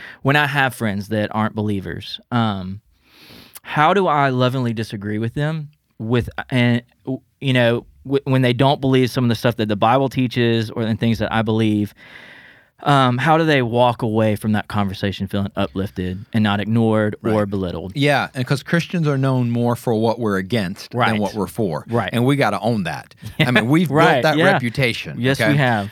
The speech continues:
Speaker 2: So when someone finds out you're a Christian, immediately they're gonna rattle off all the things you're against.
Speaker 1: Yeah.
Speaker 2: And now you're a bigot, you're closed-minded,
Speaker 1: <laughs>
Speaker 2: you don't love people, right?
Speaker 1: Yes,
Speaker 2: Okay.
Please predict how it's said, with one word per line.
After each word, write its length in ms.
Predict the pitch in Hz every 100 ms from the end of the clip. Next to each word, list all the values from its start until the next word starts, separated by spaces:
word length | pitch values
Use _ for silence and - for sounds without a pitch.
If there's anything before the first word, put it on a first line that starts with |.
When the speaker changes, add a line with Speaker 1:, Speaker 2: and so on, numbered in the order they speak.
| -
Speaker 2:
So 440 | - 160 147 135 127
when 260 | 135 135
someone 560 | 123 180 190 170 147 120
finds 420 | - 147 147 135
out 220 | 139 123
you're 200 | 117 139
a 60 | 104
Christian, 540 | - 170 - 127 107 104
immediately 640 | 135 131 147 170 123 117
they're 160 | 104 120
gonna 200 | 127 117
rattle 380 | 107 120 135 117
off 160 | 113
all 180 | - 123
the 120 | 127
things 280 | 127 131 123
you're 140 | 117 107
against. 560 | 98 113 - - -
Speaker 1:
Yeah. 280 | 139 156 113 - - -
Speaker 2:
And 180 | 123 120
now 420 | 147 175 139 113
you're 300 | 120 131 143
a 40 | 113
bigot, 460 | 90 131 135 135 -
you're 160 | 117
closed-minded, 960 | 117 127 110 107 127 139 139 135 135 127
Speaker 1:
<laughs> 60 |
Speaker 2:
you 60 | 123
don't 180 | 120 95
love 300 | 110 139 -
people, 520 | 151 131 127 120 113
right? 240 | 113 117 135
Speaker 1:
Yes, 220 | 143 120
Speaker 2:
Okay. 280 | 107 113 80